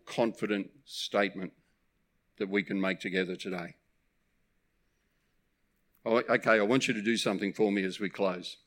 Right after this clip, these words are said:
Um, invite the band to come. And if we would stand, please, all together. As the band is, uh,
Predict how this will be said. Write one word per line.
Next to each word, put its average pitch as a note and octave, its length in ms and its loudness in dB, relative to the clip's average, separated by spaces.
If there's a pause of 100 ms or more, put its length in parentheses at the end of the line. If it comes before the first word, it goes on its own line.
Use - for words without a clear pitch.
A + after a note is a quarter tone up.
(800)
Um, G2+ 340 -4 (540)
invite A2+ 280 6
the G2+ 60 -6
band A2 300 2
to G2 60 -10
come. G2 340 -2 (680)
And A2 200 -2
if - 180 0
we B2 140 4
would A2+ 240 2
stand, G#2 680 0 (320)
please, G#2+ 460 0 (220)
all A2 180 2
together. F#2+ 440 0 (1900)
As A2+ 160 2
the A2 80 -2
band B2 340 6
is, A2+ 200 -2
uh, A2 300 4